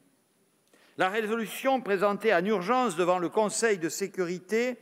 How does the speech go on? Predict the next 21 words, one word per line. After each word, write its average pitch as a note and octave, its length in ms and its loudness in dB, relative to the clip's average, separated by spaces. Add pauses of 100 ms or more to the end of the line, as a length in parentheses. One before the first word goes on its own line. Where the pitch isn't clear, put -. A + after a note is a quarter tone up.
(380)
n'a C#3+ 140 -2
pas B3+ 340 2
été F3+ 280 0
adoptée C3 640 -4 (800)
en E3 120 2
raison G3 280 2
du F3+ 100 -2
droit F3+ 240 2
de E3 80 -4
veto E3 420 0
russe, G#3 460 -6 (760)
mais B3 440 0
elle A#3+ 180 2
a A#3+ 80 2
permis F3+ 540 -4 (840)
de D3 140 0
démontrer G#3 720 2
l'isolement A#3 720 2
de G3 100 -2
la F#3 140 2
Russie. E3 480 -10